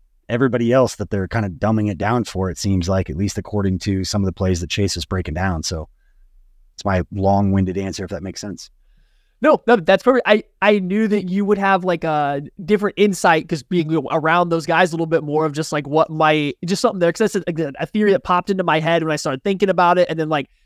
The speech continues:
Speaker 2: I went, like, thinking deeper. Aaron Rodgers had Mike McCarthy and they won a Super Bowl, but then that flamed
Speaker 1: Yeah.
Speaker 2: out real quick and they had to make changes because the two couldn't coexist. And just the more I thought about it, just you don't see a lot of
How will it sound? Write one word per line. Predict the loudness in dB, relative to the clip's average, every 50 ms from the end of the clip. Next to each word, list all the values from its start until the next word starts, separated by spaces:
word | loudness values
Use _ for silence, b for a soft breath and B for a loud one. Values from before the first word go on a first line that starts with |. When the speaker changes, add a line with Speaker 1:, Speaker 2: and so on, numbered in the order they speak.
| _ _ -2
Speaker 2:
I | 0 2
went, | 2 2 0 -2 -4 -6
like, | -6 -2
thinking | 0 0 0 0 0 -2
deeper. | -2 -2 -2 0 0 0 -2 -4 _ _ _ _ _ 2
Aaron | 2 4 4 4
Rodgers | 4 4 4 4 2 0 -4 -6 -4 0
had | 2 2 2 2
Mike | 0 0 0 0
McCarthy | -2 -4 0 2 2 2 2 2
and | 0 0
they | 2 2
won | 2 0 0
a | 0
Super | -2 -2 -2 0 0
Bowl, | 0 0 2 0 0 -2 _ -6
but | -4
then | -2 2
that | 4 4 2 2
flamed | -2 -8 -4 -2 -2 0 2
Speaker 1:
Yeah. | 2 0
Speaker 2:
out | 0 0
real | -2 -4 -6
quick | -4 -2 0 2 2 0 _ _ _ -4
and | -2 0 0
they | 0 2
had | 2 2 2 2
to | 2
make | 0 -4 -4 -4
changes | -4 -2 0 2 2 2 0 0 -2 -4 -4
because | -8 -4 -2 -2 -2 0
the | -2 -4
two | -4 -4 -6 -4
couldn't | -2 -2 -2 -2 -2
coexist. | -2 0 0 0 0 0 2 2 2 2 2
And | 0
just | -4 -4 -4 _ _ _ _ _ _
the | -4 -2
more | 2 2 2
I | 2
thought | 2 4 4 4 4
about | 4 2 2 2
it, | 0
just | 0 -2
you | -2 0
don't | 2 2 0 0 -4
see | -4 0 0
a | 2
lot | 2 2 2 2 2
of | 2